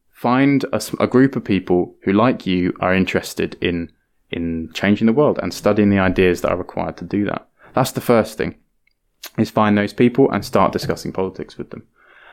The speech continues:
And as you do that, you begin to, and as you get a bigger, bigger and bigger group of people, you begin to realize, look, we can actually connect these ideas with, uh, with, with other people, with broader layers, actually. And especially at the moment, when there's lots of strikes going on,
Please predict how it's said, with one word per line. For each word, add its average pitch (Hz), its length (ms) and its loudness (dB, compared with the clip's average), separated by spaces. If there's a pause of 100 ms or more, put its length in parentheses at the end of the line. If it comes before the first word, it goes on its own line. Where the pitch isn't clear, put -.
And 120 120 2
as 170 200 2
you 165 100 2
do 147 300 4
that, - 400 -2 (400)
you 113 100 4
begin 127 420 4
to, 113 220 0
and 110 100 2
as 113 120 -4
you 113 80 -4
get 113 100 4
a - 80 -4
bigger, 127 220 2
bigger 117 440 0
and 107 80 4
bigger 95 220 2
group 92 220 -2
of - 60 -18
people, 101 220 -2
you 95 80 4
begin 104 280 4
to 107 120 2
realize, 92 320 2
look, 110 160 2
we 113 80 0
can 113 160 -4
actually - 220 -6
connect - 440 -4
these 92 200 0
ideas 104 560 -2
with, 87 420 -6 (680)
uh, 87 340 -2
with, 90 300 -8
with 92 160 -2
other 92 180 2
people, - 440 -8 (180)
with 92 200 -2
broader 101 360 4
layers, 85 440 -4
actually. - 440 -8 (180)
And 107 280 2
especially - 380 0
at - 60 2
the 98 60 0
moment, 98 340 2
when 87 120 -4
there's 87 120 -6
lots 127 220 0
of 110 40 -6
strikes - 420 -2
going 90 280 0
on, 107 220 -4